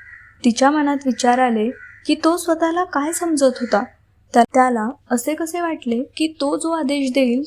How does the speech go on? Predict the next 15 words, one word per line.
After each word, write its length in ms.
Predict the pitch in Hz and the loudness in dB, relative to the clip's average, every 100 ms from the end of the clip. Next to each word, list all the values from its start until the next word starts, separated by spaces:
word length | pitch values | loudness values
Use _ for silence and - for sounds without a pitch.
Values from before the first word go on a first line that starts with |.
| - | 0
तो 80 | |
तिने 320 | 269 302 294 320 | 0 0 -4 -4
पाळलाच 540 | 320 233 214 254 311 | -2 0 0 -2 -4
पाहिजे. 400 | 302 269 214 214 - _ _ _ _ | -4 -2 -4 -6 -8 _ _ _ _
तिच्यावर 440 | - 220 247 254 302 | -4 0 0 0 -2
इतका 440 | - 233 - 285 | -4 -6 -4 -4
हक्क 320 | 285 285 277 | -2 -4 0
गाजवणारा 760 | 311 302 262 240 262 277 277 233 262 - | 0 2 2 0 0 2 0 -2 -4 -2
तो 140 | 294 | 0
कोण? 340 | 339 - 247 240 - _ _ _ _ _ _ _ _ _ _ _ _ _ - | 0 2 2 0 -6 _ _ _ _ _ _ _ _ _ _ _ _ _ -4
"तुला 200 | 247 262 | 2 2
असं 240 | 262 254 | 2 -2
करावं 420 | 262 233 220 226 240 | 0 0 0 0 0
लागेल 300 | 226 220 214 | 0 0 0
माया," 340 | 208 202 208 | 0 0 -2